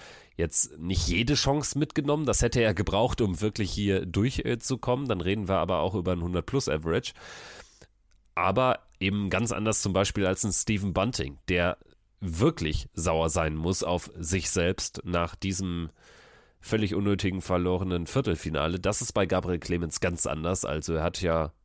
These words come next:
wirklich stabil dann auch manche Chancen mitgenommen. Dass da nicht jeder Moment dann zu seinen Gunsten läuft, ist ja auch klar.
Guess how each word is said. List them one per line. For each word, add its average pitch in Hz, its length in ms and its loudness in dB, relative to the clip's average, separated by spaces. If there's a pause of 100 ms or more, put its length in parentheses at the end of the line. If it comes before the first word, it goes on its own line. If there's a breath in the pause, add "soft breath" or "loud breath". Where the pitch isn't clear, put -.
(120)
wirklich 78 320 -4
stabil 82 460 0
dann 80 180 0
auch 78 420 -2
manche 85 380 -4
Chancen 85 400 -4
mitgenommen. 85 460 -2
Dass 85 220 0
da 90 180 0
nicht 107 300 -2
jeder 110 280 2
Moment 90 440 0
dann 82 400 -4
zu - 140 -4
seinen 85 320 0
Gunsten 82 320 -6
läuft, 76 340 -2
ist - 120 -4
ja 57 120 -2
auch - 120 -10
klar. - 220 -8